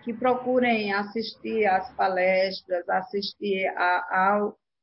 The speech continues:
ao Identidade Eterna, porque você aprende demais, você cresce, você cresce muito. Então, que as pessoas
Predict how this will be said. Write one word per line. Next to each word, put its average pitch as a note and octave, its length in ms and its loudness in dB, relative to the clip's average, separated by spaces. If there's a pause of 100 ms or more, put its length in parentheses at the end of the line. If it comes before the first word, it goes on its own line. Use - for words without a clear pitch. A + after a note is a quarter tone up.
ao A#3 420 0
Identidade G#3 680 0
Eterna, F3+ 800 -4
porque A3 320 0
você A#3 320 -2
aprende A#3+ 580 -2
demais, A#3 920 0
você B3+ 380 0 (100)
cresce, A#3 760 2 (560)
você A#3 320 2
cresce B3+ 380 2
muito. A#3+ 480 0
Então, B3 320 -2 (380)
que C#4+ 80 0
as C#4+ 200 -2
pessoas C4 440 2